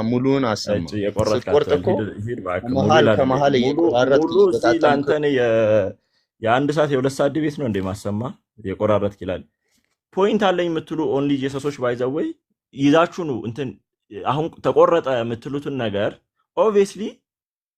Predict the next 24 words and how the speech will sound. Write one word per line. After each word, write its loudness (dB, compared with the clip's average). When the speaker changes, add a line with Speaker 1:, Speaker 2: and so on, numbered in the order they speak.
Speaker 2:
ተቆርጦ 2
ነው 2
ሊሰማ -2
የሚችለው -4
እንጂ -6
ሙሉውን 2
ላሰማ -6
አልችልም። -8
ፖይንት -6
አለኝ 0
የምልበትን -2
አሰማችኋለሁ። -6
እናንተ 0
ፖይንት 0
አለኝ 2
የምትሉትን -4
ነገር -2
ደግሞ -6
ሬዲዮ 0
ናችሁ -4
ግቡ። -14
ኦኬ፣ -14
ፖይንት 0
ካላችሁ 0